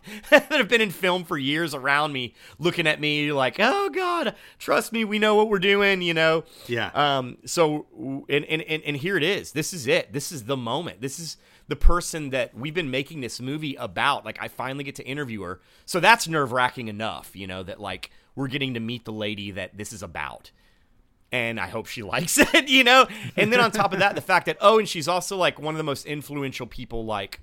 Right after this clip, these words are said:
Speaker 1: uh, you know, of our time. And you could tell,
Speaker 2: No
Speaker 1: and it
Speaker 2: big
Speaker 1: was
Speaker 2: deal.
Speaker 1: crazy because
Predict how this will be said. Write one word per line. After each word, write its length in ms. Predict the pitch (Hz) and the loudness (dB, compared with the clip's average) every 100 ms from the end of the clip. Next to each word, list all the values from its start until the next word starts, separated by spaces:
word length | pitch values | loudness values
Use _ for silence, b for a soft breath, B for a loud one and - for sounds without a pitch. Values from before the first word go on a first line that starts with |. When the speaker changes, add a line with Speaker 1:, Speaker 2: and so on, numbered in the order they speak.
| - | -8
Speaker 1:
uh, 180 | 180 185 | -4 -2
you 100 | 170 | -2
know, 220 | 98 101 _ _ _ - - | -4 -8 _ _ _ -20 -6
of 180 | 156 143 | 2 4
our 200 | 127 123 | 4 0
time. 500 | 113 98 98 104 107 _ b b b b - | 0 -6 -6 -6 -8 _ b b b b -4
And 220 | 151 156 | -2 -2
you 120 | 196 | -2
could 160 | 214 247 | -4 -4
tell, 140 | - - | -4 0
Speaker 2:
No 40 | |
Speaker 1:
and 80 | 160 | 0
it 40 | |
Speaker 2:
big 40 | 202 | 0
Speaker 1:
was 100 | 143 | -2
Speaker 2:
deal. 140 | 101 | -4
Speaker 1:
crazy 320 | 101 175 185 143 | -2 -2 -2 -6
because 360 | 131 139 - | -6 -8 -8